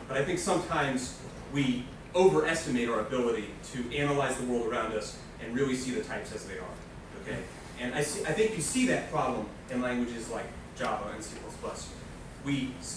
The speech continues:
we sort of come up with a solution, and then we try to put it on the problem, and it doesn't fit so well. And then we try to make the problem sort of fit into it. It becomes really difficult. So I think, in some sense, Go's approach i-, is much better because it makes it so that we can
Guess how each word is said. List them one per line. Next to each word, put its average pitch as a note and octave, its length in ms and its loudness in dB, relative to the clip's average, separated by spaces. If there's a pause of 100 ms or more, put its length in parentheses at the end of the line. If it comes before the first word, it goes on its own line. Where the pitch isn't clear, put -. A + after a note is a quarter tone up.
(120)
we C#3+ 100 -2
sort E3 240 2
of C3 160 2 (160)
come G3 160 4
up - 180 6
with D3+ 180 4
a C3 60 -2
solution, D3 540 4 (420)
and D3 100 0
then D#3 80 4
we C#3+ 60 2
try F#3 180 4
to - 80 4
put A3 180 8
it F#3+ 40 10
on E3 120 4
the C#3 80 0
problem, D3 500 2
and C3+ 80 -4
it C3+ 40 -4
doesn't C3+ 200 -2
fit D3 320 0
so A2 180 -4
well. - 220 -6 (380)
And C3+ 80 -4
then D3 120 2
we - 60 -4
try E3+ 100 0
to D3 60 2
make D3+ 160 0
the - 60 -4
problem D3 280 -2
sort - 160 -6
of - 60 -8
fit - 180 -8
into B2 280 -2
it. - 120 -8 (320)
It C3+ 60 -6
becomes D3+ 180 -2
really D3 220 2
difficult. C3+ 420 0 (260)
So - 300 2 (240)
I - 80 -2
think, - 340 6 (180)
in D#3+ 100 2
some G3+ 260 6
sense, F3 220 0
Go's F3 260 10
approach C3+ 340 6 (200)
i-, C#3+ 180 -4
is C#3+ 180 -2 (120)
much F3+ 300 4
better C#3+ 340 6
because B2+ 480 -2 (420)
it D3 140 -2
makes D#3+ 240 4
it D3 100 2
so - 160 2
that C3 180 2
we B2+ 120 -4
can A#2+ 200 -2